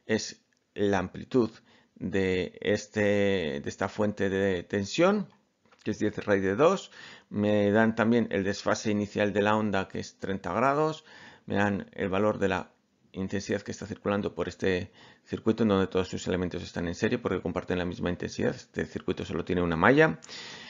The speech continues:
Esa intensidad es, es dos raíz de dos amperios de amplitud. Y el desfase inicial es menos treinta grados. Y la pulsación me dicen que es diez radianes por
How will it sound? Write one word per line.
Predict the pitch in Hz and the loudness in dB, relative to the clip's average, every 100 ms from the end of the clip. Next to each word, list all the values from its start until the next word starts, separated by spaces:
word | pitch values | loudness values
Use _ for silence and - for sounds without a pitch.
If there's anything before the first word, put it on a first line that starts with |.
| - - - - | -20 -20 -20 -8
Esa | - 101 | -4 2
intensidad | 107 98 101 104 | 4 4 6 6
es, | 104 101 - | 6 2 -2
es | - 98 | -2 2
dos | 107 98 | 0 2
raíz | 98 | 2
de | 95 | 4
dos | 95 95 - - | 4 2 -4 -6
amperios | 95 90 131 143 170 180 - 95 - _ _ - | -6 6 6 8 4 2 -2 -14 -20 _ _ -16
de | - - 107 95 - | -14 -6 -4 -4 0
amplitud. | 107 104 - 90 - - 175 - - - _ _ _ _ _ _ _ _ _ | 2 2 -2 -12 -6 4 4 4 -10 -20 _ _ _ _ _ _ _ _ _
Y | 92 | -2
el | 92 | 0
desfase | 90 - 101 110 | 0 -2 -2 2
inicial | 101 98 101 95 | 2 2 4 4
es | 90 - | 4 2
menos | 95 92 | 0 0
treinta | 90 95 87 | -2 -2 -2
grados. | 85 120 143 139 - - - - _ | 2 4 4 2 -6 -20 -20 -20 _
Y | - | 2
la | 104 | 4
pulsación | 107 101 98 117 | 4 0 2 4
me | 107 | 4
dicen | 113 117 | 2 2
que | 113 | 0
es | - | -2
diez | 98 104 131 - - - - - | 0 4 4 2 -16 -20 -20 -18
radianes | - 107 98 107 127 131 | -4 0 2 4 4 0
por | - 104 - | -4 -4 -4